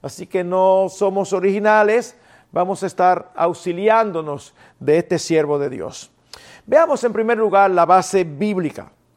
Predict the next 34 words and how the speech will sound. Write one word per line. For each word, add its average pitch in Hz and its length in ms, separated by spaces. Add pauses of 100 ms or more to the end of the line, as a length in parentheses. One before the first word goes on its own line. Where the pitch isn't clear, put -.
(480)
Si 214 840
empezamos 254 800
desde 214 240
el 214 100
inicio 208 680
y 202 80
vamos 240 300
de 220 100
manera 220 440
cronológica, 190 1200 (360)
la 208 280
primera 247 640
ocasión 254 540
en 233 80
las 202 180
Escrituras 202 680
donde 190 260
se 185 160
dice 220 220
de 226 100
una 233 140
manera 208 500
clara 214 540
que 180 160
Dios 214 380
es 202 120
un 196 160
Dios 214 240
celoso 226 640 (320)
es 220 240
en 220 160
Éxodo 247 420
capítulo 180 480
veinte. 185 480